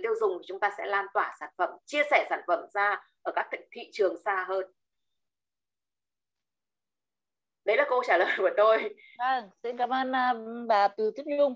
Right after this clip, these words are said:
Speaker 2: Một câu hỏi rất là ngắn gọn, một câu trả lời rất là ngắn gọn. Nhưng tôi bây giờ tôi muốn giải thích là vì sao cái câu chuyện là nhân rộng mô hình hữu cơ P G S nó lại liên quan đến cái việc xây dựng thị trường vững vàng cho sản phẩm P G S. Bởi vì chắc chúng ta đều biết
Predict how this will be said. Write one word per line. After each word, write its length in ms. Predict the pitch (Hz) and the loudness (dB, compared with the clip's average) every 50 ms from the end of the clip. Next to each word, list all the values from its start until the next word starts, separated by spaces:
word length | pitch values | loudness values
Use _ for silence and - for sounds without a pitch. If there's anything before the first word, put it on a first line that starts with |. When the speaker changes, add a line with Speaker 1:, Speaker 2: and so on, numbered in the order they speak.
| - _ _ _ _ _ - | -6 _ _ _ _ _ -6
Speaker 2:
Một 120 | 214 208 220 | -4 -2 0
câu 100 | 247 254 | 0 2
hỏi 180 | 254 254 165 156 220 | 4 4 2 2 2
rất 120 | 285 339 | 0 2
là 140 | 277 233 202 | 2 2 2
ngắn 200 | 190 185 202 233 | 0 -4 -4 4
gọn, 260 | 269 262 220 - _ _ _ _ _ _ _ _ - | 6 6 6 6 _ _ _ _ _ _ _ _ -6
một 140 | 208 208 202 | -6 -6 0
câu 140 | - 254 240 | 0 0 0
trả 120 | - 202 | 0 -2
lời 180 | 175 180 185 185 | 0 2 2 2
rất 100 | 226 294 | 0 0
là 120 | 311 233 | -2 -2
ngắn 180 | 196 185 185 214 | -4 -4 -4 4
gọn. 240 | 254 254 - - _ _ _ _ _ _ _ _ _ _ | 6 6 6 4 _ _ _ _ _ _ _ _ _ _
Nhưng 180 | - 226 262 247 | -10 -10 -10 -4
tôi 240 | - 285 269 269 262 | 2 4 4 4 4
bây 140 | 262 254 226 | 0 -2 -2
giờ 140 | 226 202 190 | -2 -2 -2
tôi 100 | 220 240 | -2 -4
muốn 200 | 240 240 240 233 | -4 -4 -6 0
giải 260 | 285 277 277 214 135 | 4 4 4 4 2
thích 260 | - - 247 277 370 - | 0 -4 -4 -4 -4 -2
là 260 | 240 226 214 196 180 _ _ _ _ _ - | 0 2 2 2 2 _ _ _ _ _ -6
vì 200 | 214 226 226 214 | -2 -2 -2 -2
sao 300 | 220 - 277 269 269 269 | -2 0 2 2 2 0
cái 100 | 285 - - | -2 0 4
câu 160 | 277 269 262 269 | 4 4 4 0
chuyện 260 | - 254 233 - - - | -2 -2 -2 -2 0 0
là 140 | 190 190 | -2 -2
nhân 240 | 190 202 247 247 240 | -2 -2 -6 -4 0
rộng 180 | 240 214 185 214 | 0 0 2 2
mô 120 | 240 254 | -2 -2
hình 260 | 226 226 202 190 180 185 | -2 -2 -4 -6 -4 0
hữu 160 | 214 233 247 | 0 0 0
cơ 180 | - 269 254 240 | 0 -2 -2 -2
P 80 | - | -2
G 200 | 247 247 214 180 | -2 -4 -2 0
S 240 | 170 139 - 311 311 _ _ _ _ _ _ _ - | 0 0 0 0 -2 _ _ _ _ _ _ _ -6
nó 120 | 208 233 | -4 0
lại 240 | 285 294 - - 220 | 0 0 0 2 2
liên 240 | 269 302 294 269 262 | 2 2 2 0 0
quan 240 | - 277 269 262 247 | 2 4 4 4 2
đến 140 | 254 233 240 | 0 -4 -4
cái 80 | 294 277 262 | -8 -4 -2
việc 140 | 247 196 - - | -2 -2 -2 -2
xây 220 | - 262 254 240 | -2 -2 -2 0
dựng 180 | 214 226 240 - _ _ _ _ _ _ _ _ - | 2 0 0 0 _ _ _ _ _ _ _ _ -8
thị 220 | 226 - - 180 - | -8 -6 -6 -6 -2
trường 300 | - 240 220 202 196 175 | 2 4 4 4 2 -2
vững 200 | 208 - 277 370 330 | -4 -6 -4 0 2
vàng 260 | 269 220 202 190 175 | 2 2 2 0 -4
cho 160 | - 220 226 | -8 -8 -8
sản 160 | - 202 160 - - | -6 -8 -10 -6 -4
phẩm 160 | 165 147 143 | -6 -6 -2
P 40 | - | -2
G 200 | 202 214 185 170 156 185 240 262 | -2 0 2 4 4 4 4 2
S. 60 | - _ _ _ _ _ _ _ _ _ _ - - | -2 _ _ _ _ _ _ _ _ _ _ -4 -2
Bởi 80 | - | 2
vì 100 | 170 185 | 4 4
chắc 180 | 185 - 311 302 | 4 2 -2 -2
chúng 140 | - 240 233 | -2 -6 0
ta 160 | - 254 240 | 4 4 4
đều 280 | 214 202 190 180 180 175 | 6 6 4 4 4 2
biết 220 | 180 262 320 370 | 4 4 4 4